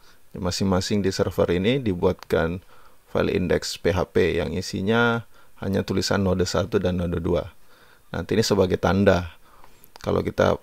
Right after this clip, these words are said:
menguji, ini file yang ditampilkan, halaman yang ditampilkan berasal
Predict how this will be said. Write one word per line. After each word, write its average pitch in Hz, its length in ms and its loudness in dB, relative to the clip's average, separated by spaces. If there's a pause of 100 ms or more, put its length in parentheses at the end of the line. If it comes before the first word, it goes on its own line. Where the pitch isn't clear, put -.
menguji, 107 640 2
ini 120 480 2 (160)
file 98 400 4
yang 95 80 2
ditampilkan, 101 720 0
halaman 98 400 2
yang 92 80 0
ditampilkan 95 800 -2
berasal 113 560 2